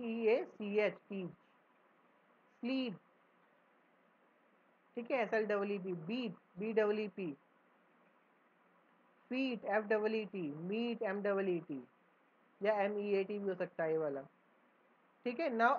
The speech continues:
add more words with E and A E and put them inside the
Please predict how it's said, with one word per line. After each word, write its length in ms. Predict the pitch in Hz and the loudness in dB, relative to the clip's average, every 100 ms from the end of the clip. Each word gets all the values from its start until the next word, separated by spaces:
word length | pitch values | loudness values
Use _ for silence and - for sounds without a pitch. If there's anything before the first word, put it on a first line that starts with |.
| 226 | 8
add 220 | 247 262 | 6 6
more 260 | 233 226 254 220 | 4 4 4 4
words 380 | 208 220 233 - | 8 8 6 2
with 220 | 214 233 233 _ _ _ _ _ _ _ | 4 4 2 _ _ _ _ _ _ _
E 160 | 247 262 285 262 | -4 -2 -2 2
and 200 | 220 240 | 2 4
A 180 | 226 208 | 6 6
E 180 | 226 233 | 6 4
and 180 | 214 214 | 2 0
put 220 | 226 202 | -2 2
them 240 | 202 208 | 2 2
inside 460 | 202 185 190 180 175 | 0 -4 0 0 0
the 100 | 240 | -4